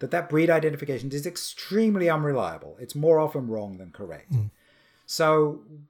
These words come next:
Speaker 1: we thought it would be interesting to see, well, what would happen if we took away these incorrect breed identifications?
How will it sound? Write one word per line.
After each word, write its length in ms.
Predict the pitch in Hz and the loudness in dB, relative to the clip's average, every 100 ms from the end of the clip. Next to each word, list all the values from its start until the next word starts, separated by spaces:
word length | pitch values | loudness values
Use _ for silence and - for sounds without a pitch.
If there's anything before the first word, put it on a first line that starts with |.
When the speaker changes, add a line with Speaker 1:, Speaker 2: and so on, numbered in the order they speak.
| 143 | -8
Speaker 1:
we 140 | 135 139 | -4 2
thought 200 | 180 175 | 4 4
it 100 | 165 | 2
would 100 | 151 | 0
be 140 | 180 | 2
interesting 240 | 240 233 190 | 0 0 -4
to 80 | 147 | -2
see, 160 | 156 | -2
well, 160 | 139 139 | 2 4
what 220 | 202 262 | 4 2
would 100 | 262 | -2
happen 600 | - 196 190 107 90 131 _ - | 0 2 2 -4 -12 -18 _ -2
if 200 | 139 147 | -2 -2
we 100 | 143 | -6
took 300 | - 175 175 | 0 0 4
away 680 | 165 160 175 120 98 110 - _ | 4 4 4 2 -2 -10 -18 _
these 460 | - 127 127 123 - _ _ | -6 -4 -4 -8 -14 _ _
incorrect 720 | 135 147 156 165 135 95 95 _ _ _ | 4 4 4 0 0 -2 -6 _ _ _
breed 320 | 101 107 110 | -10 -6 -6
identifications? 1000 | 98 85 82 78 82 76 73 76 76 - | -6 -12 -16 -20 -20 -18 -18 -20 -20 -20